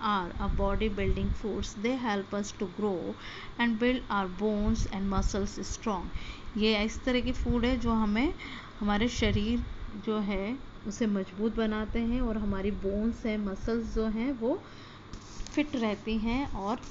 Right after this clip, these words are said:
strong बनती हैं। Then है एनर्जी गिविंग फूड्स। एनर्जी गिविंग फूड्स में आता है आपका शुगर, पोटैटो, बटर, राइस।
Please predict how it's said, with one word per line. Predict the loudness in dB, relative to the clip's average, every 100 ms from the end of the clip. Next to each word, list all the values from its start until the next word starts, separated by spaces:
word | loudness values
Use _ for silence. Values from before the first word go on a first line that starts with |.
| -10 -12 -12 -10
strong | -6 0 2 2 0
बनती | -2 -4 -2 0 2 0 -6 -10 -8 -6
हैं। | -6 -6 -10 -16 -12 -4 0 0 0 -4 -10 -12 -14 -14 -14 -12 -2
Then | 0 2
है | 2 0 -4 -6
एनर्जी | -4 0 0 0 0
गिविंग | 2 2 2 0
फूड्स। | 0 0 0 -4 -12 -14 -14 -14 -10 -10 -8 -6 -4
एनर्जी | 0 2 2 2
गिविंग | 0 0 0
फूड्स | 0 -2 -2 0
में | 0
आता | 0 0 -2
है | -2
आपका | -2 -6
शुगर, | -4 -2 0 2 2 2 0
पोटैटो, | -4 -4 -4 -4 -2 0 0 -4 -6 -4
बटर, | -2 -4 -2 -2 0 -2 -2
राइस। | 0 0 -2 -4 -4